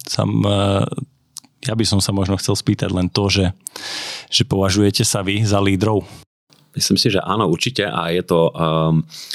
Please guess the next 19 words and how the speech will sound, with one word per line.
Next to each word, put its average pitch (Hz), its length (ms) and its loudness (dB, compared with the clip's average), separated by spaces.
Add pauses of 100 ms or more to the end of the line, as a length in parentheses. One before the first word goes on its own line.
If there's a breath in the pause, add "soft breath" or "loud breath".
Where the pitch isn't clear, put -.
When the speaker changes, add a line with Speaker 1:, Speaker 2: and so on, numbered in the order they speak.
(200 loud breath)
Speaker 2:
ten 87 80 2
leadership 90 480 2
možno 85 400 0 (240)
niekto, 85 400 0 (320)
ehm, 80 400 2
kto - 160 -4
sa - 80 -2
s - 80 -2
tým 87 160 4
pojmom 95 480 -2
zoznamuje, 82 480 0
si - 160 0
predstavuje 87 560 2
ako 80 320 -2
niečo, 87 400 2
čo 80 400 2
má 80 160 -2
nejaké 78 320 -4
privilégiá. 80 960 0